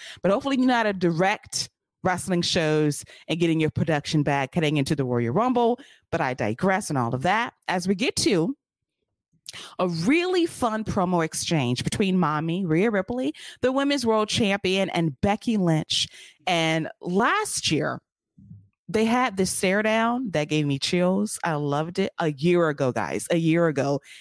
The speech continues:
they stared each other down on a Monday Night Raw, and I was in on it. And then this year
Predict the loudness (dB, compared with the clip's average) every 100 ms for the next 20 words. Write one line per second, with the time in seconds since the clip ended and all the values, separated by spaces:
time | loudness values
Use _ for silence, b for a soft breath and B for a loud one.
0 | B -4 -2 0 0 0 0 0 0 0
1 | 0 -2 -8 -6 0 2 4 2 2 2
2 | 0 0 -2 -2 -2 0 0 -2 -2 0
3 | 0 -2 -2 -4 -6 -8 B B B -2
4 | 0 2 2 2 2 0 0 2 0 -2